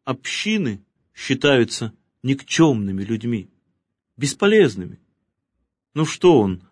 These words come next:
может, эта обычная, кроткая, богомольная старушка? От неё толку-то никакого нет. Ни преподаватель, ни музыкант,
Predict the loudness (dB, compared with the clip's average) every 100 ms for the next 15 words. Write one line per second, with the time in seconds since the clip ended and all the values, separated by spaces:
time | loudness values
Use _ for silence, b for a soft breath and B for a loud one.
0 | _ 0 2 2 0 -16 _ _ _ -4
1 | -2 -4 -4 _ _ -4 2 2 0 -2
2 | -2 -4 -8 _ 0 4 4 2 -2 0
3 | 2 2 2 2 0 -2 -4 -6 -4 -2
4 | -4 -8 _ _ _ _ _ _ _ -10
5 | -4 4 4 4 0 0 -4 -2 -2 -2
6 | -2 0 2 2 2 -2 -6 _ _ _
7 | _ _ _ _ _ 2 2 2 0 0
8 | 2 2 2 0 -6 -12 _ _ _ 0
9 | 2 2 -2 -8 -4 -2 -2 -6